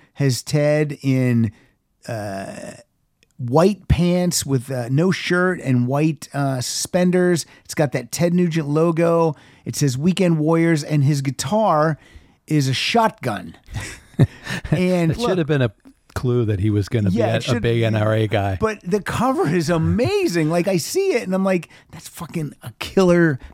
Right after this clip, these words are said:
Speaker 1: cover." So anyway, what a great song. I love that song so much.
Speaker 2: Yeah, the, real quick, the, the,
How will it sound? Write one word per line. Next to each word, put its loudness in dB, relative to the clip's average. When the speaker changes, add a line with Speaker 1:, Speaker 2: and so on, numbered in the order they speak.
Speaker 1:
cover." 2
So -2
anyway, -4
what -6
a -6
great -2
song. 0
I -2
love -2
that -4
song 0
so 2
much. -2
Speaker 2:
Yeah, 0
the, -2
real 2
quick, 0
the, -6
the, -2